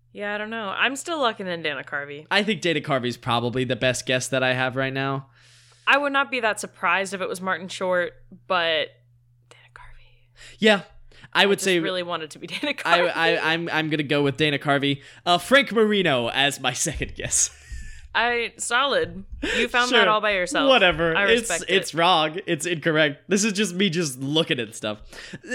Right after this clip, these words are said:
Speaker 2: the, the Screen Rant prediction, which is the article that I pulled up,
Speaker 1: Uh.
Speaker 2: says Paul Anka,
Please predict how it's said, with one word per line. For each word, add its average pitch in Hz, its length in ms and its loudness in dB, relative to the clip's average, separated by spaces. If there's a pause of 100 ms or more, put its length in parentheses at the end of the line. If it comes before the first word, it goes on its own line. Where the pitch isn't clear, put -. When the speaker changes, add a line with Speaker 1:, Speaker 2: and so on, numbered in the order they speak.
(680)
Speaker 2:
the, 220 340 0
the 214 140 2
Screen 302 560 2
Rant 165 320 2
prediction, 139 640 -2
which 151 180 -2
is 135 140 -2
the 143 100 0
article 147 400 0
that 117 140 0
I 113 140 0
pulled 110 300 -4
up, 107 180 -2 (100)
Speaker 1:
Uh. 170 180 -4 (100)
Speaker 2:
says 160 300 0
Paul 175 600 2
Anka, 123 460 -2